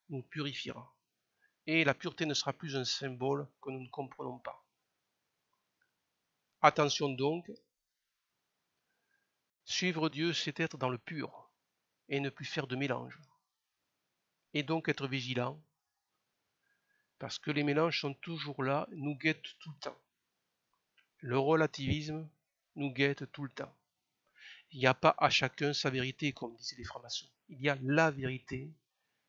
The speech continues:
on la regarde, on s'y accroche. Si on a du mal à comprendre, on prie, on se fait conseiller, on dit non à la tentation.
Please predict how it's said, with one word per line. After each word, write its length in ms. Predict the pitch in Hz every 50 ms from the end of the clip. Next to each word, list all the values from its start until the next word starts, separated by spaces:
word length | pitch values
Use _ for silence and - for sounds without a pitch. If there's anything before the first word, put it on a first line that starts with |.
| _ _ _ _ _ _ _ _ _ _ _ _ _ _ _ _ _
on 120 | - 156 156
la 140 | 156 147 143
regarde, 640 | 131 135 123 127 127 131 135 139 139 151 165 - - _ _ _ _ _ _ _ - - - - _ _ _ _ _ _ _ _ _
on 160 | 160 160 160
s'y 200 | - - - 147
accroche. 480 | 131 117 - - 139 139 143 - - 190 247 - _ _ _ _ _ _ _ _ _ _ _ _ _ _ _ _ _ _ _ _ _ _ _ _ _ _ _ _ _ _
Si 240 | - - - - 185
on 120 | 160 156 147
a 60 | 139
du 120 | 135 135
mal 200 | 135 135 143 135
à 60 | 131
comprendre, 540 | 127 - 135 127 117 - 139 131 135 135 - -
on 160 | 143 135 135
prie, 340 | 131 - - 139 131 123 - - _ _ _ _ _ _ _ _ _ _ _
on 100 | - 156
se 160 | 143 - - 147
fait 140 | - 156
conseiller, 720 | 147 - 151 135 127 - 135 127 120 120 127 131 147 156 _ _ _ _ _ _ _ _ _ _ - - - _ _
on 180 | - 180 185 185
dit 220 | 180 147 147 151
non 380 | 147 139 139 143 147 151 170 175 _ _ _ _ _ _ _ _ _ _ _ _ _ _ _ _ _
à 120 | - 131
la 80 | 127 127
tentation. 720 | - - 127 127 - 143 123 - - - 131 135 175 -